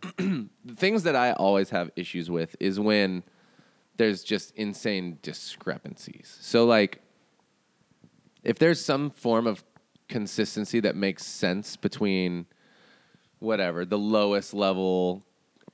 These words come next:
or for low, or entry level is probably the better way to say that, to, like, upper leadership, and it's not, like, as huge as it is here. So what I'm reading essentially is it's, like, the average pay, right, an hour is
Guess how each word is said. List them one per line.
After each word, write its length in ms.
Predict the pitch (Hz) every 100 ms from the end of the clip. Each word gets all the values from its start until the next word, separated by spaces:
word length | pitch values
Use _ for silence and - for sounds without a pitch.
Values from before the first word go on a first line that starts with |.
| -
or 160 | 92
for 160 | 85 101
low, 240 | 92 92
or 140 | 90 -
entry 320 | 117 - 101
level 260 | 90 85
is 80 | 82
probably 260 | - 95 78
the 80 | 78
better 200 | 80 80
way 100 | 78
to 80 |
say 160 | 82 82
that, 260 | 80 80 -
to, 200 | - 98
like, 460 | 95 87 - - - - -
upper 240 | 104 107
leadership, 440 | 101 98 98 110 101
and 80 | 95
it's 140 | -
not, 360 | 104 98 98 - _ _ _ _ _ -
like, 420 | 101 87 82 - _ _ _ _ _ _ _ _ _ _ _
as 200 | 104 98
huge 420 | - - 113 110 104
as 100 | 95
it 80 |
is 160 | 92 87
here. 240 | - 92
So 120 | 95 110
what 120 | 113
I'm 100 | 107
reading 280 | 104 95 90
essentially 400 | - 85 - 85
is 120 | 82
it's, 120 | 85
like, 180 | 90 -
the 120 | 120
average 460 | 113 110 101 98 -
pay, 340 | - 80 76
right, 300 | 85 82 82
an 140 | - 85
hour 400 | 82 82 82 85 _ - - - - _ _ -
is 520 | 98 92 85 - -